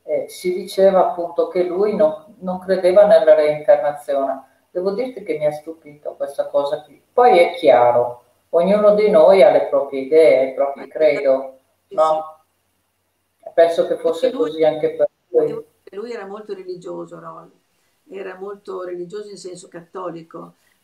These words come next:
Speaker 2: Lui era nato il giorno della Consolata, cioè il venti di genna-, di venti di giugno. La Consolata è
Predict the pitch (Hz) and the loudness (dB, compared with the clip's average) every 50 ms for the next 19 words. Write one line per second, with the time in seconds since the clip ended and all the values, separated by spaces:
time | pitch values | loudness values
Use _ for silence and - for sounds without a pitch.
0 | _ 190 214 220 220 208 202 196 190 185 190 202 220 226 220 _ - 220 208 202 | _ -16 -14 -12 -10 -10 -10 -10 -12 -14 -14 -14 -16 -16 -16 _ -14 -12 -10 -10
1 | 196 190 175 196 226 233 247 220 196 180 175 175 190 185 175 170 - 180 180 175 | -10 -10 -12 -14 -14 -14 -12 -12 -12 -12 -12 -14 -16 -18 -18 -16 -14 -12 -10 -10
2 | 175 156 147 143 143 143 _ - 160 160 _ - 151 - 160 165 190 190 190 185 | -10 -12 -14 -16 -18 -20 _ -20 -20 -20 _ -20 -20 -20 -18 -16 -16 -16 -16 -18
3 | _ - 175 170 170 175 170 165 160 160 - 170 170 165 165 165 165 160 - - | _ -20 -20 -18 -16 -16 -16 -16 -18 -18 -18 -18 -18 -18 -20 -20 -20 -20 -20 -20
4 | _ 165 175 175 185 202 202 202 196 175 170 175 165 175 175 170 160 151 160 170 | _ -16 -14 -14 -14 -14 -16 -16 -18 -18 -18 -18 -16 -14 -14 -14 -14 -16 -20 -20
5 | 196 208 _ _ _ _ _ _ _ _ 180 175 202 202 190 - 233 233 214 185 | -20 -20 _ _ _ _ _ _ _ _ -16 -14 -14 -14 -12 -12 -14 -12 -12 -12
6 | 185 196 196 - 185 175 175 175 175 180 175 | -12 -12 -14 -14 -14 -14 -12 -12 -12 -14 -16